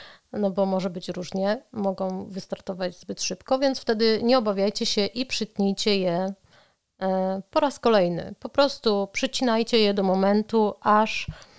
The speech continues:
e, nie będziecie mogli zabrać tych roślin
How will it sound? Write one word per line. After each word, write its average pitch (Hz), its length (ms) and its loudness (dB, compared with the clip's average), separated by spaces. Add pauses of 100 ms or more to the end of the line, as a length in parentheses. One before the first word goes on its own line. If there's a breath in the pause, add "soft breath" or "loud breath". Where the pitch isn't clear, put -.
(340 loud breath)
e, 196 800 2
nie 208 180 4
będziecie 208 440 2
mogli 202 720 0 (400)
zabrać 196 920 0 (320 soft breath)
tych - 180 -2
roślin 190 680 0